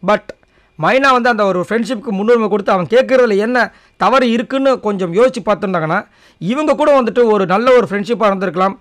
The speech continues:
அது மட்டும் இல்லாம அசீமோட கோவத்தை control பண்றதுக்கு இவங்க நிறைய விஷயங்கள் கொடுத்து-, கொடுத்துருக்கலாம். இப்போ வந்து மணிகண்டாக்கு நிறைய விஷயங்கள் டிப்ஸ்லாம் கொடுத்தாங்க. "கோவப்படாதடா, நீ கேட்ட கொஷின்ஸ்லாம் அப்படி இருக்கு, இப்படி இருக்குன்னு." அந்த விஷயங்களை சில்ல-, கொஞ்சோண்டு அசீமுக்கு பயந்தா கூட அவர் எங்கேயோ வந்திருக்கலாம். But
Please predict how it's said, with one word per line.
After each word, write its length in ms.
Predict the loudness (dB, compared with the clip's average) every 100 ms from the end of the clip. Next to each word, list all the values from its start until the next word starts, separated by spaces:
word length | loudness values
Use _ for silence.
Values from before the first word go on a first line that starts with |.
| _
அது 200 | -4 -2
மட்டும் 260 | -2 0 2
இல்லாம 400 | 2 0 0 0
அசீமோட 320 | 0 0 0 0
கோவத்தை 260 | -2 0 -2
control 300 | -2 -2 -2
பண்றதுக்கு 340 | -6 -4 -4
இவங்க 120 | -4
நிறைய 240 | -2 0 0
விஷயங்கள் 320 | -2 -6 -6
கொடுத்து-, 300 | -10 -12 -10
கொடுத்துருக்கலாம். 460 | -8 -2 -2 -2 -6 _ _ -20 _ _ _
இப்போ 200 | -4 0
வந்து 260 | 0 0
மணிகண்டாக்கு 440 | 0 0 0 0 0
நிறைய 240 | 2 2
விஷயங்கள் 300 | 2 0 -4
டிப்ஸ்லாம் 340 | -4 -2 -2 -4
கொடுத்தாங்க. 320 | -4 -4 -4 _
"கோவப்படாதடா, 720 | 0 0 0 0 0 0 -2 -6 _ -10
நீ 120 | -8
கேட்ட 280 | -4 -4 -4
கொஷின்ஸ்லாம் 440 | -6 -8 -4 -6
அப்படி 160 | -4 -6
இருக்கு, 220 | -4 -6
இப்படி 220 | -6 -6
இருக்குன்னு." 320 | -6 -6 -8 -8
அந்த 260 | -8 -4 -4
விஷயங்களை 480 | -2 -2 -2 -4 -8 -8
சில்ல-, 260 | -6 -6 -4
கொஞ்சோண்டு 460 | -4 0 0 0 -2 -8 _ _ _ _ -6
அசீமுக்கு 340 | -2 -2 -2 -2
பயந்தா 280 | -2 -2
கூட 160 | 0 2
அவர் 140 | 4
எங்கேயோ 240 | 2 2 0
வந்திருக்கலாம். 420 | 0 -2 -4 -6 _
But 140 | -2